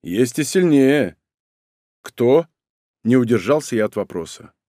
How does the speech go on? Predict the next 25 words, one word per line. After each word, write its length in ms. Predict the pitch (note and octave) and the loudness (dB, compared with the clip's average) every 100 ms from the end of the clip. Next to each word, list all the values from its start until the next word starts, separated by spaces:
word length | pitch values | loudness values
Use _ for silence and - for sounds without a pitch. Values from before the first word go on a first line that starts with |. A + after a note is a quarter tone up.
| _ _ _ _ _ _ _ | _ _ _ _ _ _ _
«Поживёшь, 540 | - G#2+ D3+ G3+ F#3+ | -8 -2 4 4 4
узнаешь», 640 | F3+ D3 D#3 D#3 B2+ G2+ G2+ | 0 0 2 4 4 0 -6
усмехнулся 720 | G2+ G#2+ - F2+ E2+ - D2 | -10 -10 -10 -12 -12 -14 -16
он. 240 | D#2 - _ _ _ _ _ _ | -18 -20 _ _ _ _ _ _
«А 120 | E2 | -6
может 360 | G#2+ C#3+ E3 C3+ | -4 -4 -4 -4
и 80 | |
нет. 520 | G2+ F#2 E2+ - - _ _ _ _ _ _ _ | -6 -6 -10 -14 -20 _ _ _ _ _ _ _
Эти 280 | - D#3 - | -4 -4 -2
ребята 400 | D3 C#3 E3+ D#3+ | -6 0 0 0
древнего 520 | C3+ C#3 F#3+ F3 D#3 | 2 4 6 4 0
куда 260 | C3+ C#3 C3+ | 0 0 0
подальше 480 | C3 B2 A#2+ G2+ G#2+ | 0 0 0 -2 -10
слали. 480 | - F#2+ D#2 - - _ _ _ _ | -10 -8 -8 -14 -20 _ _ _ _
Ты 160 | B2+ | -4
же 160 | E3+ F#3 | 2 4
и 40 | |
вовсе». 640 | E3 C#3+ C#3+ A#2+ B2+ A2 - _ _ _ _ _ - | 4 4 2 0 -4 -4 -6 _ _ _ _ _ 2
«Он 200 | G#3 G3+ | 4 4
ведьмак», 580 | G3 F3+ D#3 C#3+ B2+ - _ _ _ - | 2 0 2 0 -2 -14 _ _ _ -10
пискнула 440 | D#3 - C3 A#2 | -8 -2 0 0
Хирана 400 | - A2 E3+ F3+ | 0 0 2 2
из-за 340 | - A#2+ G#2+ | 0 -4 -2
моего 280 | A#2+ A2 A2+ | -2 0 -2
плеча. 500 | A2+ G2 - D2+ B1+ | -4 -10 -10 -14 -16